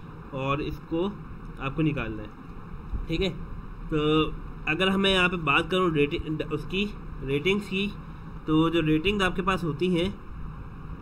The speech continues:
जो रेटिंग आपके पास होंगी, वो exactly आपके पास, अगर आप एक diode purchase करते हैं,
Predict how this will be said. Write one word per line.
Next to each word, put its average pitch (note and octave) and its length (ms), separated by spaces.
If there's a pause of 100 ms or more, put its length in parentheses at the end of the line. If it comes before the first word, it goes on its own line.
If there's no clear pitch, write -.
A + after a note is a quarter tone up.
(3500)
जो C#3+ 80
रेटिंग C#3+ 380
आपके E3+ 220
पास E3+ 260
होंगी, E3 380 (400)
वो - 440
exactly D3 640 (640)
आपके D3+ 320
पास, E3 260
अगर F3+ 200
आप F3+ 300
एक F3+ 180
diode E3 340
purchase E3+ 400
करते D#3+ 280
हैं, F3+ 320